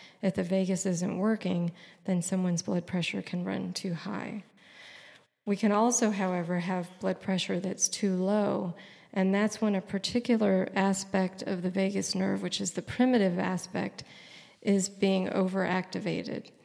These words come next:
Now, what we want is the ventral aspect. That's sort of the healthy aspect that's calming us. But again, we can instead,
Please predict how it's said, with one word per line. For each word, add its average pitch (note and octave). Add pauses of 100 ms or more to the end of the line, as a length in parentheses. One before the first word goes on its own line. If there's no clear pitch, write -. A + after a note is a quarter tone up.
(400)
Now, F#3+
what G3
we G3+
want A3
is F3+
the F#3+
ventral G3+
aspect. -
That's F#3+
sort G#3
of G3+
the G3
healthy F#3 (1500)
aspect F#3+
that's -
calming F#3+
us. - (580)
But G3+
again, G3+
we F#3
can F#3 (240)
instead, F#3+